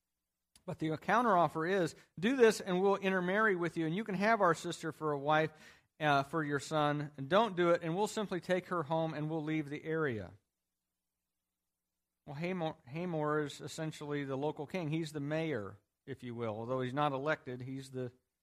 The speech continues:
he's the local overlord. And he goes back to the men of prominence, the men at, at the city gate.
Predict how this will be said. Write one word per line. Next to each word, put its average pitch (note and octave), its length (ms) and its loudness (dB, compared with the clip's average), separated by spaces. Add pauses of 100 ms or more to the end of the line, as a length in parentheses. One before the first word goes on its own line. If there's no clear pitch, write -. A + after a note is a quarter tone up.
(400)
he's C#3+ 140 -12
the C3+ 100 -8
local C3+ 560 -4 (200)
overlord. C#3 720 -2 (1300)
And F#3 80 2
he F#3+ 80 6
goes G3+ 280 6
back G3+ 300 4
to G#3+ 100 -4
the F#3 80 0
men G3+ 180 4
of G3 120 2
prominence, G#3 560 4
the E3 80 -2
men F#3+ 220 4
at, F#3 180 0
at F#3 160 2
the F3 80 -4
city G3+ 320 2
gate. F3+ 380 0